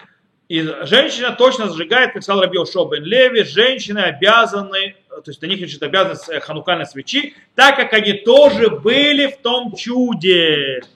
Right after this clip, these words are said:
Но дело в том, что в очень многих случаях, то есть, э, считается, что женщина исполняет, э, заповедь за зажигание свечей ханукальных посредством своего мужа, особенно сефардов.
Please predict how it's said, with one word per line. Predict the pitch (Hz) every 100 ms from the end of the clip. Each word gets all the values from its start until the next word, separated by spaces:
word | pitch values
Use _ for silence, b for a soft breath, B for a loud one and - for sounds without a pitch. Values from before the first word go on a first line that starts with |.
| _ _ B B B 156
Но |
дело | 170 240 -
в |
том, | 294 302
что | 285
в |
очень | 240 214
многих | 240 226 202
случаях, | - 156 - 190 240
то | 208
есть, | -
э, | 170 156 151 143 143 139 127
считается, | - 156 208 254 214
что | 143 190
женщина | 208 185
исполняет, | 170 - 156 160 190 196 160 - b b b b -
э, | 143 135 135 131 135 _ _ _ _
заповедь | 131 185 208 196 151 139
за | 151 143
зажигание | 135 143 147 190 190 160
свечей | - 147 139 - 185 135
ханукальных | - 139 143 - 175 262 311 240 - _
посредством | 226 254 185 208 226 214
своего | 196 196
мужа, | 185 139
особенно | - 185 180
сефардов. | 170 156 147 -